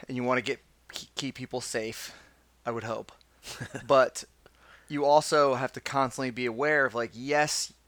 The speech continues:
Speaker 1: everyone is in there for more or less the same reasons,
Speaker 2: Yep.
Speaker 1: but they might be there seventy-five percent strength, twenty-five percent to look good. Somebody might be there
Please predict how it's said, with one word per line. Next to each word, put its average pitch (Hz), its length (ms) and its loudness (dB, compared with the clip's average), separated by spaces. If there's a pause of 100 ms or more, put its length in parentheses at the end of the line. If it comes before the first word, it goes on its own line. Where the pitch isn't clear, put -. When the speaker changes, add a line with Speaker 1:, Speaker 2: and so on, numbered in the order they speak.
(200)
Speaker 1:
everyone 156 380 2
is 127 120 0
in 139 140 -2
there 139 240 2
for 120 260 -4
more 120 320 0
or 123 60 0
less 131 260 2
the 143 80 -12
same 147 320 -4
reasons, 156 420 -6
Speaker 2:
Yep. 90 160 2 (540)
Speaker 1:
but 127 400 4 (460)
they 135 140 -2
might 139 240 0
be 135 140 -6
there 123 500 2 (600)
seventy-five 147 840 2
percent 123 360 -6
strength, 123 540 -2
twenty-five 131 720 2
percent 120 460 -4 (480)
to - 100 -16
look 123 240 -4
good. 117 460 -2
Somebody 135 400 -2
might 127 220 -2
be 123 160 -4
there 113 360 0